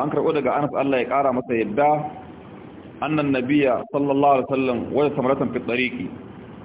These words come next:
Manzon Allah ya samu wani ƙwarar dabino sama hanya. Fa qala, sai annabi ya ce, "Laula anni akhafu an takuna min as-sadaqa."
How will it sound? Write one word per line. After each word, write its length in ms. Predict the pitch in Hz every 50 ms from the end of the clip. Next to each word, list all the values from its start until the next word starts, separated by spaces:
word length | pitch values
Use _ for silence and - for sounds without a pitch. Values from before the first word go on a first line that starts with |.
| - - - - -
Manzon 320 | 101 113 120 123 143 151 151
Allah 200 | 160 165 156 139
ya 120 | 139 147 147 147
samu 160 | 151 131 131
wani 140 | 139 139 123
ƙwarar 360 | - - 127 120 127 135 123
dabino 440 | 113 123 107 117 127 127 123 107 85 - - - - - - - - - - - - - - -
sama 240 | 151 147 131 117 120
hanya. 320 | 117 113 110 101 92 - - - - - - - - - - - - - - - - - - - - - - - -
Fa 80 | 113
qala, 300 | 113 127 143 143 131 120 - -
sai 80 | 151
annabi 280 | 143 131 131 131 127 131
ya 60 | 127 127
ce, 80 | - 117
"Laula 360 | 120 139 147 139 135 131 123 127
anni 320 | 135 139 131 127 127 127 -
akhafu 540 | - 120 120 123 135 135 127 113 - 101 95 95 - - - - - - - -
an 180 | 113 127 135 -
takuna 360 | 131 123 117 143 156 156 139
min 140 | 123 131 127
as-sadaqa." 520 | 120 - - - 127 113 107 - - -